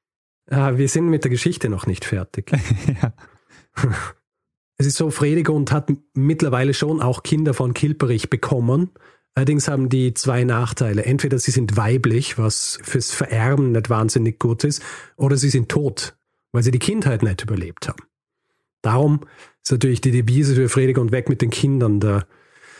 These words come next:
Speaker 1: der früheren Frau.“
Speaker 2: Ja.
Speaker 1: Was ist in der Zwischenzeit passiert? Ja? Es werden Allianzen geschmiedet. Zum Beispiel, ähm, <laughs> geht Childebert, der mittlerweile der Adoptivsohn des Guntram ist,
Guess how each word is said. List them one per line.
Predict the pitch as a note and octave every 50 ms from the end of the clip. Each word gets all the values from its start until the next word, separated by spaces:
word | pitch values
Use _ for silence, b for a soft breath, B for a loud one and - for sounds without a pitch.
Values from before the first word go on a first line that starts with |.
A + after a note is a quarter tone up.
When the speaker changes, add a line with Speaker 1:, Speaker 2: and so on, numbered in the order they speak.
| B B B B B B B _ -
Speaker 1:
der | C3
früheren | - - C#3 C3 C3 A#2+ A2+ A2+ A2
Frau.“ | - - - G#2+ E2 D#2 D#2 - B B B B _
Speaker 2:
Ja. | - A#2+ A2+ A2+ - _ _ _ _ _
Speaker 1:
Was | - C3+ C3
ist | D3
in | E3 D#3+
der | D#3 D3+
Zwischenzeit | - - G3 F#3+ - F#3+ D3+ - C3+ A2 G2 -
passiert? | - - - - - A2 - - - -
Ja? | A2 G#2+ B2 - _ -
Es | - -
werden | E3 D#3+ D#3+ E3
Allianzen | C#3+ C#3+ C#3+ C#3+ C3 A2+ B2 D#3+ F#3+ - - D#3 C#3
geschmiedet. | B2+ B2 - - C#3 B2 A#2+ A#2+ C3+ A#2+
Zum | - - C#3+
Beispiel, | D3 D3 D3+ - - D#3+ D#3 D3 C#3+ C#3 B B B B B B _ -
ähm, | B2+ B2+ C3 C3+ C3+ C3+ B B B B B B
<laughs> | B B B _ _ _
geht | - D3+ D3 C#3 - - B B B B B _ _
Childebert, | - - D#3+ E3 F3+ F3+ E3+ C#3+ D#3 C#3+ E3 G#3 - - - - -
der | C#3 C3 B2+
mittlerweile | C3+ C#3+ D3 - D#3+ C3 B2 A#2 B2
der | A#2 - -
Adoptivsohn | A2+ A#2+ C#3 A#2+ - - - E3+ E3+ F3+ F#3 - - - - C3+ A#2+ A#2+ C3 C3 B2+
des | A#2 A#2 - -
Guntram | - E3 F#3+ F3+ - C#3+ B2+ B2
ist, | B2+ C#3 C#3 -